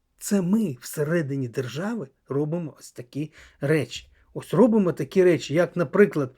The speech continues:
підпалив авто З С У та Червоного Хреста. С Б У та Нацполіц-, поліція затримали на Закарпатті поплічника Російської Федерації Івана Ковальчука з Вінниччини.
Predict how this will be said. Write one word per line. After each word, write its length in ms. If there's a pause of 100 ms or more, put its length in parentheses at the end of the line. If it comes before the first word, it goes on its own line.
підпалив 640
авто 360
З 100
С 240
У 240
та 200
Червоного 640
Хреста. 680
С 160
Б 100
У 180
та 120
Нацполіц-, 720
поліція 420
затримали 580
на 120
Закарпатті 640
поплічника 720
Російської 500
Федерації 760 (260)
Івана 560
Ковальчука 880
з 140
Вінниччини. 760